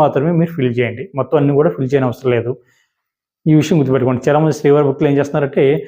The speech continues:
మొత్తం అన్ని డీటెయిల్స్ అన్నీ కూడా ఫిల్ చేసే లోపే టికెట్లు అయితే ఇవ్వడం జరుగుతుంది. అంటే శ్రీవారి సేవకు సంబంధించి బట్టి ఫోటో అయితే పూర్తిగా బుక్ అవ్వడం జరుగుతుంది. కాబట్టి మీరు రెడ్ కలర్‌లో స్టార్ మార్క్ ఏదైతే ఉందో అది మాత్రమే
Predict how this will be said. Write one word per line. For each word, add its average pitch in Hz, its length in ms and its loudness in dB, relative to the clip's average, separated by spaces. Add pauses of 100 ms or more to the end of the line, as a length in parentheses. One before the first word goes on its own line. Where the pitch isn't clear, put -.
(220)
మొత్తం 143 260 0
అన్ని 170 200 2
డీటెయిల్స్ 156 400 0
అన్నీ 147 140 2
కూడా 147 160 2
ఫిల్ 139 220 -6
చేసే 139 240 0
లోపే 135 320 0 (440)
టికెట్లు 151 400 0
అయితే 139 200 0
ఇవ్వడం 135 280 -2
జరుగుతుంది. 117 480 -4
అంటే 139 160 -2
శ్రీవారి 139 460 0
సేవకు 135 240 -2
సంబంధించి 131 240 -2
బట్టి 135 180 0 (400)
ఫోటో 147 260 2
అయితే 139 240 0
పూర్తిగా 139 340 0
బుక్ 123 180 -6
అవ్వడం 127 220 0
జరుగుతుంది. 113 400 -6 (840)
కాబట్టి 156 440 2 (440)
మీరు 156 260 4
రెడ్ 123 320 0
కలర్‌లో 147 380 2
స్టార్ 139 400 -2
మార్క్ 143 260 -6
ఏదైతే 127 360 -2
ఉందో 123 240 -2 (380)
అది 123 200 0
మాత్రమే 131 440 0